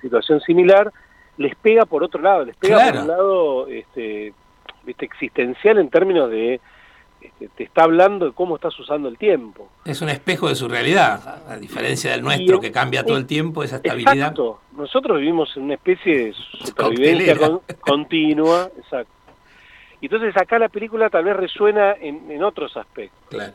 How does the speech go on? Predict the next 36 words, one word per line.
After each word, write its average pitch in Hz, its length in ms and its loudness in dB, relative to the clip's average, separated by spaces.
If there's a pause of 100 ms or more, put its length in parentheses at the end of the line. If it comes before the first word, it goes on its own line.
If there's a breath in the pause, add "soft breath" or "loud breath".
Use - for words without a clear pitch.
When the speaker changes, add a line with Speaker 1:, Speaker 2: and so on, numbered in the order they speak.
(100)
Speaker 1:
Este, 95 1080 -12 (720 loud breath)
tal 107 140 0
vez 117 120 0
también 147 320 4
tiene 147 240 0
que 135 100 4
ver 143 240 4
con 139 500 0 (240)
que 113 360 -10
hay 113 140 -8
una 120 180 -10
segunda 156 400 -2
parte 143 260 0
de 123 80 -2
la 117 140 -2
película 143 420 0
que 107 260 -6
es, 131 60 -12 (1120)
es 101 80 -18
más 107 220 -8
abierta, 131 520 2
es 101 80 -14
más 117 200 -8
delirante 117 600 -2
también, 143 540 -2 (260 loud breath)
Speaker 2:
Ujú. 202 180 -12 (140)
Speaker 1:
en 104 120 -12
donde 107 220 -6
se - 120 -2
pone 160 280 6
en 139 60 2
juego 165 520 2 (240)
justamente 139 680 -4
ese 120 180 -14
tiempo 135 720 -2 (560 soft breath)
improductivo, 160 1120 0